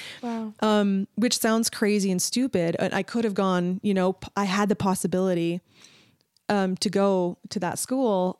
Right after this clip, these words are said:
Speaker 2: Um, but I just didn't feel right. And I felt like if I told my peers, they for sure would be like, "Oh, Shiloh." <laughs>
Speaker 1: Yeah.
Speaker 2: You just, you, we would die for that. We
Speaker 1: Yeah,
Speaker 2: would
Speaker 1: yeah.
Speaker 2: kill for that. Um, but looking back on it now,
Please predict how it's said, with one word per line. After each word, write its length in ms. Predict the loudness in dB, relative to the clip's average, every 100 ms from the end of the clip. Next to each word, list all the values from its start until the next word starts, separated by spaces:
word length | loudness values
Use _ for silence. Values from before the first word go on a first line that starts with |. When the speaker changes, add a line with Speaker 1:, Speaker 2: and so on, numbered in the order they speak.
| -4
Speaker 2:
Um, 420 | 0 2 0 -2
but 260 | 0 0 -2 -10 _ _ _ _
I 80 | -4
just 400 | -2 0 0 0
didn't 260 | -2 -2 -6
feel 420 | -6 -2 2 2
right. 220 | 2 2
And 100 | 0
I 80 | -2
felt 220 | -2 -2
like 140 | 0 -2
if 120 | -2
I 80 | -2
told 220 | -2 -4
my 160 | -2
peers, 400 | -4 -2 -2 -2 0
they 460 | 0 0 0 -2 -4
for 200 | -4 -2
sure 300 | -2 -2 -2
would 160 | -2
be 120 | -4 -4
like, 200 | -4 -4
"Oh, 420 | -2 -2 -2 -8 -14 -20 _ _ -8
Shiloh." 640 | -4 -2 -2 -4 -6 -8 -8
<laughs> 40 | -10 -10 -10 -2
Speaker 1:
Yeah. 240 | 0 0 -2 -2 0
Speaker 2:
You 80 | 0
just, 200 | 0 -2 -6
you, 220 | -4 -2 0
we 380 | 0 0 0
would 280 | 0 -2 -2
die 260 | 0 2 2
for 180 | 0 0
that. 280 | 0 -2 2
We 100 | 2
Speaker 1:
Yeah, 60 |
Speaker 2:
would 100 | 2
Speaker 1:
yeah. 80 | 2
Speaker 2:
kill 160 | 2 2
for 140 | 2
that. 300 | 2 0 -4 -10 -16 -16 -18 -20 -18 -4
Um, 480 | 0 0 0 -4 -8 _ _ _
but 160 | 0 2
looking 260 | 2 2 2
back 200 | 0 0
on 80 | -2
it 80 |
now, 340 | -2 -2 -4